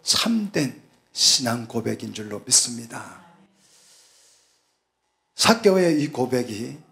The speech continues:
뭐냐? 하나님의 자녀가 되었다라는 확실한 증거예요.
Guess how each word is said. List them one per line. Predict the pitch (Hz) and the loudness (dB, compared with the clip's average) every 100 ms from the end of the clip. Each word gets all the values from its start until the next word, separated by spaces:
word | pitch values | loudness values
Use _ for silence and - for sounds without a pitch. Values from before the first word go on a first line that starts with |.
| _ _ _ _ _ _ | _ _ _ _ _ _
뭐냐? | - 117 117 104 104 - _ | -2 0 2 -2 -6 -18 _
하나님의 | - - 180 165 147 139 131 135 139 180 - - _ _ - | -6 0 2 2 2 0 0 0 2 0 -4 -20 _ _ -4
자녀가 | - 127 113 120 120 113 110 | 0 2 2 0 0 -2 -2
되었다라는 | 127 110 107 - 104 107 - - _ | -2 -2 -6 -12 -12 -12 -14 -16 _
확실한 | - - - - - - - 190 151 160 156 | -12 -12 -2 2 2 2 0 0 -2 -2 -4
증거예요. | 135 120 135 135 101 - | -6 -8 -10 -14 -18 -20